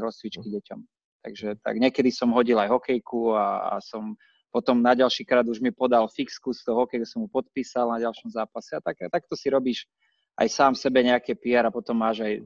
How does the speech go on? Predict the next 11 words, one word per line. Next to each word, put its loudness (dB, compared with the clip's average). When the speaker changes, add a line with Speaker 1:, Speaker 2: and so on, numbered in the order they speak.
Speaker 1:
nejaké -8
slušné -12
meno -10
vybudované -10
medzi -16
tými -16
fanúšikmi. -4
Je 2
to 4
veľmi 8
dôležité -4